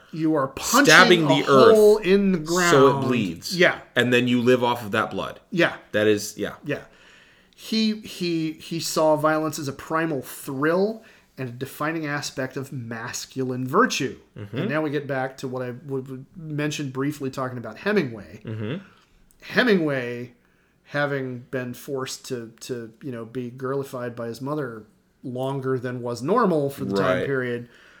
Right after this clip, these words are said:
Speaker 1: uh, had, had this,
Speaker 2: And it
Speaker 1: this
Speaker 2: was normal for the
Speaker 1: internal
Speaker 2: time period,
Speaker 1: It
Speaker 2: by
Speaker 1: was,
Speaker 2: the way.
Speaker 1: it was normal for the time period,
Speaker 2: Yes.
Speaker 1: but his mother overdid it.
Speaker 2: Sure.
Speaker 1: And, and so he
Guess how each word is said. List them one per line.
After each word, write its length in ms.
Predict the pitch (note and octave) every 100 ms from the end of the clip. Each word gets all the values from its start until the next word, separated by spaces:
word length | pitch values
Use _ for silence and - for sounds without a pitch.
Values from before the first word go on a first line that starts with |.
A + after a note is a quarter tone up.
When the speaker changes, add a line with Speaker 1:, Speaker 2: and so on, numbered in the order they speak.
| _ _ -
Speaker 1:
uh, 380 | C#3 C3+ B2+ B2+
had, 600 | - - D#3 C#3+ C3 B2+
had 440 | - C3 C3+ B2+
this, 380 | C3 A#2+ - -
Speaker 2:
And 80 | -
it 60 | A2
Speaker 1:
this 180 | B2 B2+
Speaker 2:
was 240 | E3 F3
normal 240 | F3+ F#3+
for 60 | A#3
the 20 | D3
Speaker 1:
internal 200 | G#3 E3+
Speaker 2:
time 240 | C#3 F3+ D3
period, 220 | A2 B2+
Speaker 1:
It 40 |
Speaker 2:
by 60 | F#3+
Speaker 1:
was, 140 | A#3
Speaker 2:
the 40 | G3
way. 40 |
Speaker 1:
it 40 |
was 140 | G3 F#3+
normal 300 | C#4 F4 A#3
for 100 | A3
the 80 | F3+
time 240 | F#3+ F#3+
period, 300 | F#3 E3+ D#3+
Speaker 2:
Yes. 200 | - C#3
Speaker 1:
but 240 | E3 D3+
his 220 | C#3+ D#3 D#3
mother 580 | F#3+ G3+ E3+ D3+ C3 - _ _ _ _ _ _ -
overdid 440 | D3 C#3 B2 C#3
it. 200 | A#2 A2+ _
Speaker 2:
Sure. 240 | - C3+ - _ _ _ _
Speaker 1:
And, 440 | E3 D#3+ D#3+ D3+ C#3+
and 300 | D3+ C#3+ D3
so 320 | C#3+ - D#3+ D3+
he 800 | - G3+ G#3 G#3 G3+ G3+ F#3